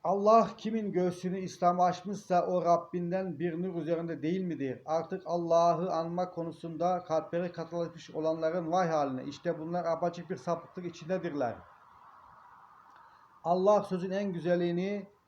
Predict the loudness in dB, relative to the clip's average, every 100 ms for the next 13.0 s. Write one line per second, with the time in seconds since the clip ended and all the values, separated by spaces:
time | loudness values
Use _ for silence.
0 | _ -18 -14 -8 -6 -6 -6 -6 -6 -6
1 | -6 -2 0 2 0 0 -2 -4 -4 -4
2 | -2 -2 -2 -4 -4 -6 -6 -8 -2 -2
3 | 0 2 2 0 -2 0 2 0 0 -2
4 | 0 -2 -6 -10 _ -14 -14 -2 4 4
5 | 4 -2 -6 -10 -8 -4 -2 -2 -2 -4
6 | -4 -4 -4 -6 -12 _ _ _ _ 0
7 | 0 0 -10 _ _ -10 0 2 2 2
8 | 0 0 -12 -8 -4 0 2 2 2 0
9 | 0 2 2 2 -2 0 0 2 0 0
10 | -2 0 2 4 2 0 -4 -6 -4 -4
11 | -6 -6 -6 -6 -6 -4 -6 -6 -6 -4
12 | 0 0 4 4 2 0 0 0 -4